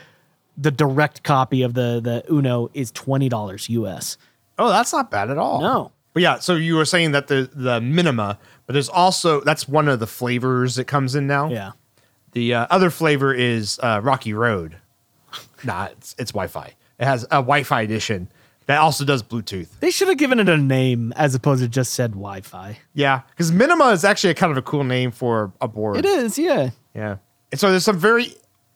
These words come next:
Speaker 2: interesting differences. So I, I delve into the tech sheets for both of these two versions. And it's very interesting that they're, they're quite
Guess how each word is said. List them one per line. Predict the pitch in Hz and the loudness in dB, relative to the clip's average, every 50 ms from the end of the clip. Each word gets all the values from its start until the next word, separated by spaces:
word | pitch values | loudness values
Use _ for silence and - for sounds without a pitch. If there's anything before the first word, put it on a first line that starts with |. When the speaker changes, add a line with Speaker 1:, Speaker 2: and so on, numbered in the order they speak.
| _ _ - - | _ _ -6 -2
Speaker 2:
interesting | 196 226 247 - - 262 233 - - 254 254 226 180 | 0 0 0 0 0 -2 -2 0 0 2 2 2 2
differences. | 139 143 180 180 175 - 170 143 127 - 123 - | 2 2 0 0 2 0 -2 -2 -2 -2 -2 0
So | - 151 | 2 2
I, | 151 147 - | 2 2 0
I | 175 165 | 0 -2
delve | 151 120 - 151 151 175 190 190 180 180 160 196 | -2 0 0 2 4 4 4 4 4 4 2 2
into | 170 160 - - 165 | 0 0 0 0 2
the | 135 127 117 101 - _ - | 2 2 0 -2 -4 _ -4
tech | - 160 160 - - | -2 -2 0 0 -2
sheets | - - - 117 110 107 - - - | -6 -4 -2 -2 -2 -4 -4 -6 -4
for | - 123 107 | -2 -2 -2
both | 110 110 107 101 90 104 | 0 -2 -2 -4 -6 -8
of | 101 | -8
these | 98 92 90 90 87 - - _ _ _ _ _ - | -8 -6 -8 -8 -10 -14 -16 _ _ _ _ _ -10
two | - 139 135 | -6 -6 -4
versions. | 117 113 113 110 107 104 - 82 80 - - - _ - - - - | -4 -2 -4 -4 -4 -6 -10 -12 -12 -12 -14 -14 _ -20 -20 -20 -10
And | - 131 139 | -6 -4 -4
it's | 139 139 | -2 -2
very | 147 175 269 311 302 254 | 0 2 2 2 2 0
interesting | 254 - - 233 226 240 233 | -2 -4 -4 -4 -2 0 2
that | 214 190 - - | 2 2 2 2
they're, | 185 165 143 117 - _ _ _ _ _ _ _ _ _ _ _ _ _ _ _ _ _ _ | 2 2 2 0 -4 _ _ _ _ _ _ _ _ _ _ _ _ _ _ _ _ _ _
they're | - 180 190 190 170 143 | 0 2 4 4 2 2
quite | - - - - 160 190 226 269 302 | -2 -8 -8 -2 2 2 2 2 2